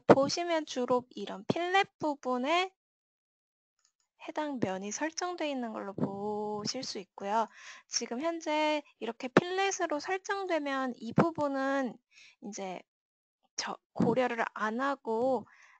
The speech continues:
쭉쭉 연결을 시켜버리겠다라고 하는 의미거든요. 만약 고려가 됐으면 이 미드 서피스도 이렇게 둥글게 라운드가 지면서 생성이 돼야 되잖아요. 그래서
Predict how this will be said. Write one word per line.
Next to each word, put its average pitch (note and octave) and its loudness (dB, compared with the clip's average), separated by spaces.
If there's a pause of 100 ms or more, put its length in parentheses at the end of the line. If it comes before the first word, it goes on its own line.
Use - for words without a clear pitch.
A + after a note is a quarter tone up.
(320)
쭉쭉 - -6
연결을 G#3 -4
시켜버리겠다라고 A3 -2
하는 A3+ -6
의미거든요. G#3 -8 (180)
만약 G#3+ -8
고려가 B3 0
됐으면 B3 -6 (320)
이 F#3 -12
미드 C4+ -6
서피스도 B3+ -2 (280)
이렇게 - -18
둥글게 A3 -4
라운드가 A3+ -2
지면서 G#3+ -6
생성이 C4 -8
돼야 G3+ -6
되잖아요. F#3+ -6 (920)
그래서 C#4+ 2